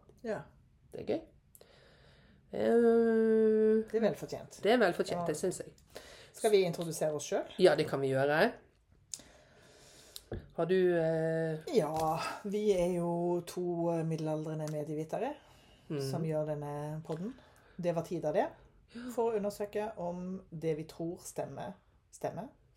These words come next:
Speaker 1: <laughs> At livet var bedre før.
Speaker 2: <laughs>
Speaker 1: På åtti og nittitallet. Eller at film og T V var bedre før.
Speaker 2: Ja, og
Speaker 1: Ja.
Speaker 2: om det fremdeles er noe man kan anbefale
Speaker 1: Ja.
Speaker 2: til yngre folk. Kanskje ikke niåringer, men
Speaker 1: Jeg kan ikke niåringer.
Speaker 2: Nei.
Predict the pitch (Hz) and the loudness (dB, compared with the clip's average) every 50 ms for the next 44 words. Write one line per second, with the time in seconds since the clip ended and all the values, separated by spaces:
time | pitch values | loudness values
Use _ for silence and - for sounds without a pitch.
0 | _ _ 262 220 214 165 - - - 165 156 - - 339 302 - - - 247 233 | _ _ 2 2 2 2 0 -4 -8 -8 -8 4 6 4 4 6 2 2 2 4
1 | 233 233 220 226 208 190 185 175 165 165 156 156 165 - - 190 196 - - - | 8 8 8 8 8 8 6 6 6 4 4 2 0 0 0 0 0 0 0 12
2 | - 381 403 392 - - 381 381 - - 302 349 - - - 285 339 - - - | 12 12 12 12 12 12 8 8 10 10 8 8 8 6 4 4 4 4 0 -2
3 | - 302 - 302 311 302 302 330 359 302 262 233 254 226 202 165 202 180 170 170 | -2 -2 0 4 6 6 6 8 8 6 6 6 4 4 4 6 6 6 8 8
4 | 165 160 143 135 175 180 180 202 220 214 - 269 262 285 285 285 254 196 170 165 | 6 4 2 2 2 4 6 8 6 6 4 2 2 2 4 6 8 8 8 8
5 | 165 165 165 165 160 - 143 - - - - - - 208 208 196 185 180 - - | 6 6 6 4 2 0 -2 -8 -12 -12 -14 -6 -4 -2 2 4 6 4 4 4
6 | - - - - - - 151 180 175 165 170 165 156 151 147 151 - 160 156 156 | 0 -4 -8 -10 0 4 4 6 6 6 4 4 4 4 2 2 2 2 4 6
7 | 165 151 139 143 139 139 - 135 147 143 135 135 131 147 156 151 147 139 - 147 | 6 6 6 4 2 0 0 0 0 0 0 0 -2 0 0 0 0 0 -2 -2
8 | 143 135 139 139 139 127 - 143 127 123 127 120 123 135 131 - - - - - | -2 -2 -2 -4 -4 -4 -2 -2 -2 0 0 -2 -2 -4 -6 -8 -14 -20 -18 -6
9 | 330 330 - 160 151 147 139 147 139 - - 135 139 - - 160 165 - - 143 | -4 -2 -2 0 0 0 -2 -2 -6 -6 -6 -6 -6 -4 -4 -6 -4 -6 -6 -4
10 | - 156 147 151 156 151 135 127 131 135 127 117 - 120 - _ _ - 151 143 | -2 -2 -2 -2 -4 -4 -4 -4 -6 -6 -6 -8 -10 -12 -14 _ _ -6 -4 -2
11 | - 160 - - - - - - - 214 185 165 156 143 - - 165 160 143 - | 0 -2 -2 -4 -6 -8 -6 -6 -6 -6 -6 -6 -6 -6 -6 -6 -6 -6 -4 -6
12 | 85 | -8